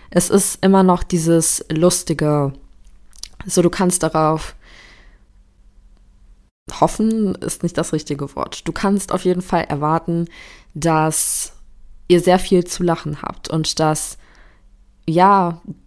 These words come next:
das Gespräch danach natürlich auch mit Praise gefüllt ist, aber dass dann diese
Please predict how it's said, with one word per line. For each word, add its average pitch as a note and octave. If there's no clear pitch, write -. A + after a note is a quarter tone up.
das F3+
Gespräch F#3
danach E3+
natürlich F3
auch E3
mit D3+
Praise F#3
gefüllt E3
ist, -
aber D3+
dass -
dann E3+
diese D3+